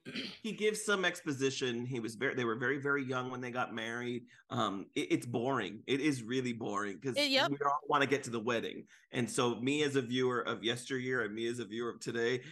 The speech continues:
Speaker 1: it was hard to listen to him talk about it. But he does this, like, "We were very, very young, um, when we met. We fell in love very quickly." Um, and then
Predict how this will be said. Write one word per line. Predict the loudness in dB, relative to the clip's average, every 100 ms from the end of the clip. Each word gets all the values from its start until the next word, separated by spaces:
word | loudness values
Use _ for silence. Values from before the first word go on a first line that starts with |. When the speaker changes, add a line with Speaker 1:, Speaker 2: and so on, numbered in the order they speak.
| -4
Speaker 1:
it | 0
was | 2 0
hard | 2 2 2
to | -2
listen | -4 -4 -6 -6
to | -4 -2
him | -2 -4 -10 -10 -4
talk | -2 0
about | 2 4 4
it. | 4
But | 2 0 -4 _ _
he | -2 0
does | 4 2 2
this, | -2 -2
like, | -2 0
"We | 2
were | 2
very, | 4 2 4
very | 2 0 0
young, | -2 -2 -2 -6 -10 -16 -16 -4
um, | 0 0 0
when | -2
we | 0
met. | 0 0 0 -2
We | -4 -4
fell | -2 -2
in | -2
love | 0 0 0
very | 2 2 0
quickly." | 0 0 2 0 0 -2 -10 _ _ -2
Um, | 0 0 -2 -4 -8 -10 -4
and | -2 0
then | 0 2 0 -2 -4